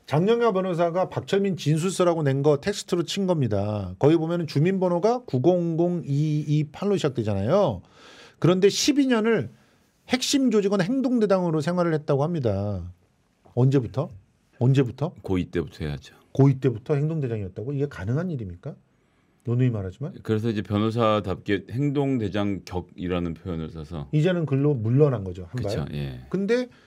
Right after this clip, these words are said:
Speaker 1: 경찰에서는 국정감사에서 다 얘기했지만 관리 대상이 아니다. 이건 무슨 의미죠?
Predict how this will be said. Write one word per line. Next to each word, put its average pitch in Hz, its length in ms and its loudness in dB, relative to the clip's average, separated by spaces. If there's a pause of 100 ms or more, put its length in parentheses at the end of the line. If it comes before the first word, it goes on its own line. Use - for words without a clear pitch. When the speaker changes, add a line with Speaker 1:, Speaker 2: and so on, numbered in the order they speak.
(100)
Speaker 1:
경찰에서는 185 880 2 (440)
국정감사에서 160 680 0
다 139 140 2
얘기했지만 117 500 -4
관리 139 440 2
대상이 120 360 -2
아니다. 95 300 -8
이건 135 200 -4
무슨 123 240 -2
의미죠? 139 400 -4